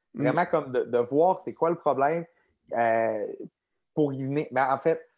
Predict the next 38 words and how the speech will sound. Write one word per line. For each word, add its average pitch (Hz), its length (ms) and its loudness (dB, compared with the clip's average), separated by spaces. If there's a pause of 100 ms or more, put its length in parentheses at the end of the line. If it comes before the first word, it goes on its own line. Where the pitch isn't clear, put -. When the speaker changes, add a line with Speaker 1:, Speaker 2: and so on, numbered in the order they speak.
(680)
Speaker 2:
ce - 120 -20
que 180 120 2
je 147 100 -4
veux 190 120 6
dire 202 280 4
par 160 120 4
rapport 143 260 4
à 131 120 2
ça, 165 220 -4
c'est 131 220 -6
que 151 380 4 (420)
comme 135 460 2 (300)
leur 143 420 4
but 160 400 -2
dans 120 160 2
tout 113 140 -8
ça, 147 380 0
c'était 123 220 -2
de 127 60 -10
faire 135 140 -2
en 120 140 -2
sorte 143 320 -2 (140)
que 131 360 0 (200)
l'humain 127 420 -4
soit 123 300 -2
heureux. 117 420 0
C'était - 180 -4
pas 139 140 0
de 131 100 2
trouver 135 440 -4 (140)
rapidement 123 600 -8
nécessairement 117 760 -10 (100)
comme 110 260 -8 (580)
le 113 120 -4
Speaker 1:
Ouais. 110 60 -8
Speaker 2:
moyen 123 280 -2
d'y 113 140 -10
arriver. 110 380 -18